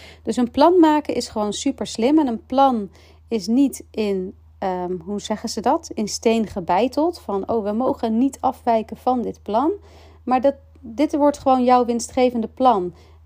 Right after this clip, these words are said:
waar je mee gaat starten op één januari tweeduizend vierentwintig. En als je na één kwartaal merkt van, "Hey, dit is het niet helemaal", dan mag je een plan altijd wijzigen. Je mag namelijk altijd van gedachten veranderen. Dat is nog zoiets wat ik,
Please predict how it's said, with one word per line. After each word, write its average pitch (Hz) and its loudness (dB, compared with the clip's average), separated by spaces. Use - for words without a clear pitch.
waar 226 4
je 233 0
mee 220 2
gaat - -10
starten - -2
op 208 -8
één 226 -2
januari 202 -4
tweeduizend 190 -6
vierentwintig. 233 -2
En 277 0
als 247 -4
je 247 -4
na 226 -4
één 233 -4
kwartaal 226 -2
merkt 208 -4
van, 202 -6
"Hey, 233 -2
dit 185 -6
is 247 -6
het 247 -10
niet 254 -4
helemaal", 214 -2
dan 220 -4
mag 247 4
je - -4
een 214 -6
plan 240 2
altijd 247 2
wijzigen. 185 -4
Je 214 -6
mag 262 -2
namelijk 220 -2
altijd 240 0
van 226 -2
gedachten 226 -2
veranderen. 196 -4
Dat - -8
is 220 -6
nog 262 0
zoiets - -2
wat 208 -4
ik, - -10